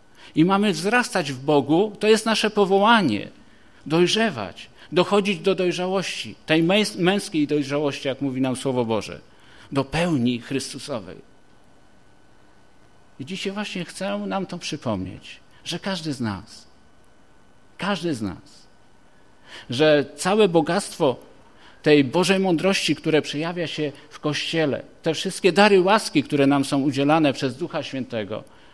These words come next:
one służą tylko temu, abyśmy mogli wzrastać. I dlatego, widzicie, dzisiaj mamy taki czas, że zebraliśmy się tu w wierze. Oczywiście wiara nas tu przyprowadziła, bo wierzymy w to, że Boże Słowo dzisiaj kształtuje,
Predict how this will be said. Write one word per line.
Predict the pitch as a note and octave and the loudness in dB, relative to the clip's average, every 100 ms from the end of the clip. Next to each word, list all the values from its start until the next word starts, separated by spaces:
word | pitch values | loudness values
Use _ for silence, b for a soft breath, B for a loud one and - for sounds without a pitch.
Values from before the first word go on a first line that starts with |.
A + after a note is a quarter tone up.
| b b b b b | b b b b b
one | - G3 F#3+ F#3+ F3 - | -2 0 2 2 0 -8
służą | - G3+ A3 G#3+ G#3 F3+ - B B | -8 -2 2 2 2 -2 -10 B B
tylko | - B3+ B3+ A#3 | 0 2 2 -2
temu, | A3+ A3+ G#3 G3 | 0 0 2 2
abyśmy | G3 G3+ - G#3 | 4 2 0 0
mogli | E3 E3 F#3+ A3+ F#3+ G#3 | 2 2 4 2 2 -2
wzrastać. | E3 D3+ B2 - - F#2 - - - _ - _ B B | 0 2 2 -2 -10 -12 -12 -18 -20 _ -20 _ B B
I | D#3 | 0
dlatego, | F#3+ F#3+ G#3 E3+ | 0 0 -2 -2
widzicie, | D#3 D3 D3 C#3+ | -2 -6 -2 -2
dzisiaj | C#3 C3+ C3+ | -2 -4 -4
mamy | B2+ A#2+ A#2 - B | -2 -4 -6 -12 B
taki | - B2 B2+ | -6 -2 -2
czas, | - B2 A#2 A#2+ | 0 0 0 -4
że | G#2+ A#2+ | -4 -2
zebraliśmy | B2 B2 B2+ B2+ - A#2 | 0 2 2 2 -4 -4
się | - | -4
tu | G#2+ A#2 A2+ | -6 -4 -6
w | G2+ | -6
wierze. | G2+ C3+ C#3+ A#2+ A#2+ | -4 0 0 -2 -6
Oczywiście | A2+ D3 E3 E3+ - | -6 -8 -8 -8 -6
wiara | D3 E3 E3 B2+ | -4 -2 0 -2
nas | A#2+ - | -4 -6
tu | C3+ | -10
przyprowadziła, | - - B2+ A#2+ A#2 B2+ B2 | -8 -6 -4 -4 -4 -4 -4
bo | A#2 D3+ | -2 -4
wierzymy | E3 D#3+ G3 E3 | -4 -2 -2 -2
w | - | -2
to, | E3+ F3+ - B B | -2 -2 -4 B B
że | B2 D#3 | 0 2
Boże | D#3+ F3+ F3 | 4 2 0
Słowo | - F3 D#3+ D3+ | 0 2 4 2
dzisiaj | D3 D#3 D#3+ - B | 2 0 0 0 B
kształtuje, | - - E3 D3+ - F#3+ C3 G2+ | -6 2 2 2 2 4 4 2